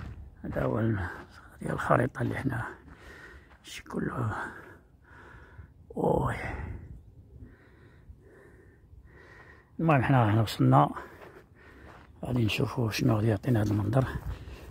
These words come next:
من هنا كتطلع على واحد المنظر هائل جميل جدًا، كتبان لك غير الغابة. آه. حاجة وحدة اللي نحمدو عليها الله، ما ت-، ما صادفنا حتى شي، شي، شي وحش.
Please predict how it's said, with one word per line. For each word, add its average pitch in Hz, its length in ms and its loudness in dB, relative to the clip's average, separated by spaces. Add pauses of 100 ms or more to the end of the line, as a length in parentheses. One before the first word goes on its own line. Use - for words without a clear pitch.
(100)
من 117 60 2
هنا 139 120 10
كتطلع 135 420 4
على 113 100 6
واحد 113 260 4
المنظر 113 320 6
هائل 113 460 6
جميل 117 380 4
جدًا، 123 360 2
كتبان 123 380 -2
لك 117 160 -6
غير 120 100 2
الغابة. 120 440 6 (1900)
آه. 135 380 4 (1600)
حاجة 139 260 0
وحدة 127 160 0
اللي 131 140 2
نحمدو 143 240 2
عليها 123 160 6
الله، 135 200 6
ما 127 160 4
ت-، - 160 -8 (280)
ما 131 60 -4
صادفنا 131 400 4
حتى 143 180 0
شي، 135 420 2
شي، 143 380 0
شي - 140 -2
وحش. - 420 0